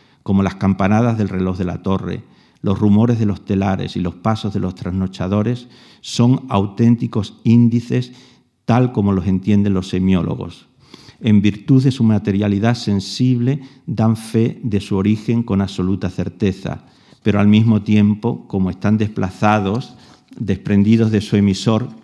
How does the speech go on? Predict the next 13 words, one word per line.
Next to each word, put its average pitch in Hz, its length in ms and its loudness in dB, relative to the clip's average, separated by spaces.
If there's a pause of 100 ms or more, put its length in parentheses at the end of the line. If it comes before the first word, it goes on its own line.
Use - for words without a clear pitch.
(120)
incitan 120 840 -2
a 92 80 -6
imaginarlo. 92 840 -4 (560)
A 123 100 0
este 135 180 0
respecto, 127 520 0
en 120 80 4
el 107 120 0
Cibaldone 113 720 0
se 113 140 -2
declaran 120 540 0
altamente 107 600 0
poéticos. - 760 -6